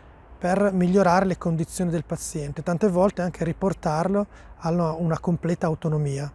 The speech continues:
che è l'obiettivo del nostro lavoro. Anche i cittadini possono fare molto per prevenire l'ictus. L'aspetto principale è il controllo dei fattori di rischio.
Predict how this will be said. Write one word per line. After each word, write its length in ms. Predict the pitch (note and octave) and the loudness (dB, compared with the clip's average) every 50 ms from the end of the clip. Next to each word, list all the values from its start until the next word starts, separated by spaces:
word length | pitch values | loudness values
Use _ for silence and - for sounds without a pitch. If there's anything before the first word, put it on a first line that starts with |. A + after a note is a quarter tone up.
| - - | -14 -10
che 160 | - - E3+ | -4 0 0
è 40 | D3+ | 2
l'obiettivo 580 | D3+ D3+ C#3 D3 E3+ - - - D#3+ D#3 D#3+ F3+ | 2 2 2 0 0 -2 -2 -4 -2 -2 0 0
del 140 | D#3+ D#3+ D#3 | 0 0 0
nostro 320 | D#3 D#3+ - - - D3 | -2 -2 -2 -2 -2 -2
lavoro. 520 | D3 D3+ C#3 C#3 C#3 C#3 C#3 D3+ C#3 - - - - - - - - - - - | 0 0 -2 -4 -4 -6 -6 -8 -8 -10 -14 -20 -20 -20 -20 -20 -20 -20 -12 -2
Anche 280 | - G#3 A3 - - A3+ | 2 2 4 4 6 4
i 80 | G3+ | 4
cittadini 420 | - - G3 - A#3+ A#3+ A3+ F#3+ D#3+ | 4 4 2 4 4 6 6 4 4
possono 300 | - F3+ - - F#3 F3+ | 2 0 -2 -2 -2 -2
fare 240 | - G3 E3+ E3+ | 0 0 2 2
molto 500 | E3+ F3 E3+ D#3 D#3 D#3 - - D#3+ D#3 - | 4 4 4 2 2 0 -2 -4 -6 -6 -4
per 260 | - F3 D#3+ D#3+ - | -2 -2 -2 -2 -2
prevenire 640 | - - F#3 F3 D3+ D3+ E3+ E3 E3+ E3 D#3+ D#3 D3+ | -2 0 0 2 2 4 4 4 4 4 4 2 2
l'ictus. 680 | D3 D3 D3+ - - - - E3+ D#3 - - - E3+ C#3 - - - - - - - - - - - - - - - - - - - - - | 2 0 -2 -4 -6 -8 -8 -6 -6 -4 -4 -4 -4 -6 -8 -10 -20 -20 -20 -20 -20 -20 -20 -20 -20 -20 -20 -20 -20 -20 -20 -20 -18 -16 -10
L'aspetto 540 | - E3 D#3 D#3 - - - G#3 F3+ - G3+ | -4 -2 -2 0 -2 0 2 2 2 2 0
principale 640 | D3+ - F#3+ G3 - - F#3 - G#3+ G#3+ B3 B3 G3 | 0 2 2 2 2 2 4 6 8 8 8 8 6
è 60 | E3+ | 4
il 160 | E3+ F#3+ F3 | 4 2 0
controllo 540 | - - G3+ G3 - - G3 F3 E3+ F#3+ G3+ | 0 0 0 0 0 0 0 0 0 0 0
dei 120 | E3+ F3+ D#3+ | 0 0 -2
fattori 380 | - - E3 - - D#3 D#3 | -2 -4 -6 -4 -4 -4 -2
di 100 | D3+ F#3+ | 0 0
rischio. 580 | F3 D#3+ C#3 - - - - - D3 C#3 - | 0 0 0 -2 -6 -10 -12 -12 -12 -12 -12